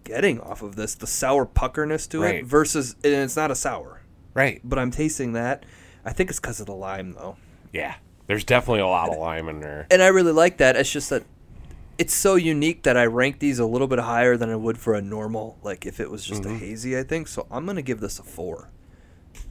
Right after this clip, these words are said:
Speaker 2: I'm going four point two.
Speaker 1: Nice.
Speaker 2: It's just, it's, it's a four beer, just a little better. That it,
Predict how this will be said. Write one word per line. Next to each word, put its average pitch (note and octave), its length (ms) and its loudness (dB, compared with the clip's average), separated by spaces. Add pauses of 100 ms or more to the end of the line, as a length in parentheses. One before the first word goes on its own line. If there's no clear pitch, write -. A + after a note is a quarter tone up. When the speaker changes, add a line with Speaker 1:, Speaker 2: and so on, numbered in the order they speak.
(2000)
Speaker 2:
I'm D3 140 -4
going D3+ 320 -2
four A#2 460 -4
point A2+ 400 0
two. D#2+ 360 -8 (140)
Speaker 1:
Nice. A2 640 -8 (2250)
Speaker 2:
It's - 180 -8
just, - 420 -6 (500)
it's, - 520 -6 (960)
it's C3 140 -2
a F#3+ 60 2
four F3+ 360 4
beer, D3+ 520 0 (1000)
just - 300 -14
a D2+ 40 -18
little G2 380 -8
better. F#2+ 520 -8 (100)
That D#2+ 260 -14
it, D#2 120 -20